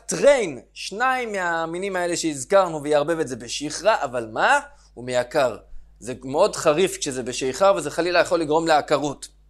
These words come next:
הגמרא, הגמרא בהמשך, בסוף הדף, תדון איך באמת אפשר להשתמש עם זה, הרי אסור לאדם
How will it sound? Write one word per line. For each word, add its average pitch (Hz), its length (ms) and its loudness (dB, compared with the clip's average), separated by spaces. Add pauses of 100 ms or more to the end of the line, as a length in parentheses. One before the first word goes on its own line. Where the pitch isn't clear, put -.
(540)
הגמרא, 151 300 -2 (140)
הגמרא 143 340 -2
בהמשך, 170 520 -2
בסוף 160 280 -4
הדף, 190 360 4
תדון 170 320 -2
איך 170 140 -6
באמת 165 240 -4
אפשר 160 180 0
להשתמש 202 480 0
עם 156 100 -2
זה, 120 140 -4
הרי 117 220 -2
אסור 160 220 -6
לאדם 151 320 2